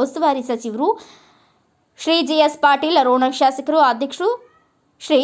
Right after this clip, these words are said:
ಎಸ್ ವಿ ಸಂಗನೂರು, ವಿಧಾನ ಪರಿಷತ್ ಶಾಸಕರು ಶ್ರೀ ಬಿ ಆರ್ ಯಾವಗಲ್, ಮಾಜಿ ಸಚಿವರು ನರಗುಂದ, ಪೇರ್ ಸಾಬ್ ಕೌತಾಳ್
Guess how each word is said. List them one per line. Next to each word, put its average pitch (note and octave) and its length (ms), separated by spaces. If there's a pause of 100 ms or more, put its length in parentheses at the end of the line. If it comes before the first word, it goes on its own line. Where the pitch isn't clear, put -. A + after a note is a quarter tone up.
(500)
ಎಸ್ D4+ 160
ವಿ F#4+ 160
ಸಂಗನೂರು, G4 420
ವಿಧಾನ C#4+ 220 (100)
ಪರಿಷತ್ E4+ 320
ಶಾಸಕರು D4 460 (1000)
ಶ್ರೀ F4 180 (640)
ಬಿ F4 100 (340)
ಆರ್ D#4+ 180 (120)
ಯಾವಗಲ್, D4 420 (140)
ಮಾಜಿ A#3 280 (100)
ಸಚಿವರು B3 360 (140)
ನರಗುಂದ, G3+ 380 (1600)
ಪೇರ್ G#4 320
ಸಾಬ್ D#4 340 (140)
ಕೌತಾಳ್ A#3 480